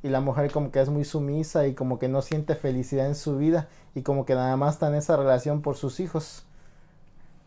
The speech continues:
Y, y como que esta pareja se relaciona, se va, bueno, no toda la pareja, pero la mujer se va relacionando con esta criatura de una forma.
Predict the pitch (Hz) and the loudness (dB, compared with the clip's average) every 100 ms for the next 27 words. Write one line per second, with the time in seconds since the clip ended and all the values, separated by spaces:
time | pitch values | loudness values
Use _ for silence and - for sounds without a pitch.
0 | - - - - - - - 175 190 190 | -20 -20 -20 -20 -20 -16 -4 -2 0 0
1 | 185 190 185 185 185 185 180 160 - - | 0 0 0 0 0 -2 -4 -6 -10 -20
2 | - - 190 175 147 160 151 147 151 147 | -20 -8 -2 -2 0 0 0 2 2 2
3 | 151 185 170 151 - 147 147 156 190 165 | 2 2 2 2 4 6 6 4 2 2
4 | 160 143 139 135 - 160 170 170 156 - | 2 2 2 0 0 -2 0 0 -2 -6
5 | - - - - - - - - - - | -20 -20 -20 -20 -20 -20 -20 -20 -20 -12
6 | - 165 165 175 190 220 208 190 208 214 | 0 6 8 8 6 4 6 6 4 6
7 | 214 208 180 175 190 214 175 151 143 139 | 6 8 8 6 6 4 4 6 6 2
8 | - - - 156 156 151 180 180 202 180 | -10 -12 2 4 4 6 6 6 6 4
9 | 180 175 160 160 156 165 175 170 147 143 | 6 4 2 0 0 0 0 0 0 0
10 | 151 - 170 151 139 - 165 170 156 156 | 0 0 0 2 2 2 2 4 4 2
11 | 156 175 180 190 233 | 0 6 8 8 4